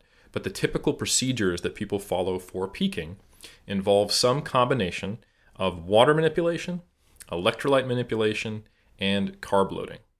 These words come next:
And the idea behind this all is that you're trying to manipulate the intracellular to extracellular water ratio so that you have more of your body water in muscle to make your muscles look larger and more impressive and more separated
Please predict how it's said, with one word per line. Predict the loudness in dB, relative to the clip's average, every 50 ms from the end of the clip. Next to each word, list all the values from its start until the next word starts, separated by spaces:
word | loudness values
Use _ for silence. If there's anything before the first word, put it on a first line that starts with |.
| _ _ _ _ _ _
And | -2 0 2 2 2 0 -2 -4 -4
the | -6 -4 0
idea | 2 2 2 0 -2 -2 0 2 2 2 0 0 -4 -12 _ _ _ _ _ _ _ -6
behind | -4 -4 -2 -2 -4 -4 -6
this | -8 -8 -8 -8
all | -6 -8 -8 -8 -10 -14 -16 -20 -20 -20 -20 -14 -10
is | -10 -8
that | -8 -8 -6 -6
you're | -6 -6 -6
trying | -6 -4 -4 -2 -2 -2 -4
to | -4 -4
manipulate | -4 -2 -2 -2 -2 -2 -2 -2 0 0 -2 -2 -6 -10 -14 _
the | -8 -6 -6
intracellular | -4 -4 -4 -2 -2 -2 -2 -2 -2 0 0 0 0 0 0
to | -2 -2
extracellular | -2 -4 -6 -6 -8 -8 -8 -6 -4 -4 -4 -6 -8 -10 -10
water | -6 -2 -2 -2 0 0
ratio | -2 -2 -4 -4 -4 -4 -4 -4
so | -6 -8
that | -8 -10 -10 -10
you | -10
have | -8 -6 -6 -6 -8 -10 -14 _ _ _ _ _ _
more | -10 -4 0 2 4 6 6 6 4
of | 4 2
your | 2 2 2
body | 4 4 4 4 4 2
water | 0 0 0 0 0 0 -2 -4 -4
in | -4 -2 -2 0 0 -2 -6 -6 -2
muscle | 0 2 2 2 0 -2 -2 -4 -6 -12 -20 -20 -20 -20 -20 _
to | -12 -10
make | -8 -6 -6 -6 -8 -8 -10
your | -8 -6
muscles | -6 -6 -6 -8 -8 -8 -8
look | -8 -10 -10 -10
larger | -8 -4 -2 0 0 0 -2 -4 -6
and | -4 -4
more | -6 -6 -6
impressive | -8 -6 -2 0 0 0 -2 -4 -6
and | -6 -6
more | -8 -8 -4
separated | -2 -2 -2 0 2 0 2 2 0 -2 -4